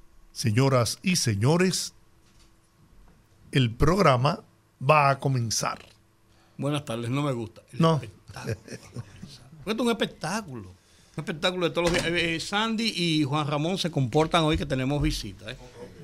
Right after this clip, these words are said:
Speaker 2: Por favor.
Speaker 1: Pórtense bien.
Speaker 2: Pórtense bien. No hagan lo que yo hago, no se lleven de mí, que yo soy, eh, además yo estoy aquí ya, ya co-, en overtime,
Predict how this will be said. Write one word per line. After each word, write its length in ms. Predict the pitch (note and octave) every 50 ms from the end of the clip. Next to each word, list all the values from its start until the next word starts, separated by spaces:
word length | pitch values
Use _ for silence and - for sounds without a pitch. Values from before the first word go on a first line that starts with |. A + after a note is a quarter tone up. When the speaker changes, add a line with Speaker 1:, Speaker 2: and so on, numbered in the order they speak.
| C#3 - - F#3+ - - C3+
Speaker 2:
Por 120 | B2 B2+ B2
favor. 180 | C3+ A#2 G#2+
Speaker 1:
Pórtense 560 | C3+ D#3 D#3+ D#3 C#3+ - D3+ C3+ - - A#2+ G#2+
bien. 460 | G#2 A#2 C3+ E3+ F#3+ G3+ G#3 G#3 G#3+
Speaker 2:
Pórtense 340 | G#3 G3+ D#3+ B2+ A2 - A#2
bien. 580 | A#2+ C3 D3+ E3+ F3+ F#3 F#3+ F#3+ G3 - - - - D#3 - - - - - - - -
No 220 | - C#3+ D3+ E3 F3
hagan 200 | E3+ E3+ F3 D#3+
lo 100 | D#3 C#3+
que 100 | C#3+ C3+
yo 220 | B2+ C3 C3 C#3
hago, 400 | D3 E3 F#3+ G3+ G3 F#3 F3+ F3
no 100 | E3 D#3
se 100 | C3 C#3+
lleven 200 | D3+ D#3+ D#3+ D#3
de 80 | C#3+ C3+
mí, 120 | D3+ F3
que 80 | G#3 -
yo 100 | C#3+ C#3
soy, 440 | C#3 C#3+ D3+ D3 D3 D3 C#3+ C3+ - -
eh, 100 | C3 C3
además 340 | C3 C3 C3+ D3 F#3 F#3+ D#3+
yo 160 | D#3 G3+ - - - - - - - -
estoy 220 | - - - E3 F3
aquí 280 | E3 - - F3 E3
ya, 260 | D#3 D#3 D#3+ D#3 C#3+ C#3+ - - - -
ya 180 | C#3 C#3+ D3+ C#3+
co-, 100 | C#3 - - - - -
en 120 | - D3 C3+
overtime, 640 | D#3 D3+ D#3 C3+ - - G#3 F3+ F3 E3 D#3 F3